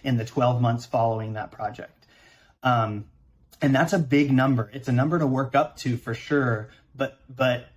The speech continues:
the reason that I tell employees that, and really I, I don't tell them, we read it in the book and they kind of take it in for themselves,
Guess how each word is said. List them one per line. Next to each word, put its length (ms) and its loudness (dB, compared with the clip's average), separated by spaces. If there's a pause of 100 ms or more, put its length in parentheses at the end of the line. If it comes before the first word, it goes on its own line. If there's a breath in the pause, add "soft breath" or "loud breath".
(140)
the 280 -10
reason 460 -4
that 120 2
I 120 -4
tell 600 -2
employees 580 -2
that, 280 -4
and 160 -2
really 260 -2
I, 220 -10
I 160 2
don't 200 -4
tell 200 -4
them, 340 -4 (120)
we 160 -2
read 260 2
it 100 0
in 120 -2
the 80 -4
book 300 -2
and 120 -10
they 120 -6
kind 220 -10
of 60 -18 (160)
take 240 -8
it 80 -8
in 140 -10
for 100 -12
themselves, 680 -4